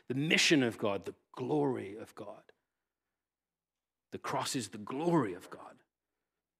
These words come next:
So you disciples are gonna need to get this, is what he's saying. You're so steeped in your belief about a victorious Messiah, and I will be.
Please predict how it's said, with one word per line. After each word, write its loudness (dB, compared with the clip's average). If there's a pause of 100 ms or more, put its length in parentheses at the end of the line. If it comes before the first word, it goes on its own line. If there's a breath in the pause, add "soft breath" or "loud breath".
(1300)
So 2
you 8
disciples 8
are 10
gonna 10
need 4
to 10
get 6
this, 0 (160)
is 0
what 8
he's 4
saying. -2 (300 loud breath)
You're 8
so 8
steeped 2
in 8
your 10
belief 8
about 8
a 6
victorious 4
Messiah, 2 (1400)
and -8
I -2
will 4
be. -8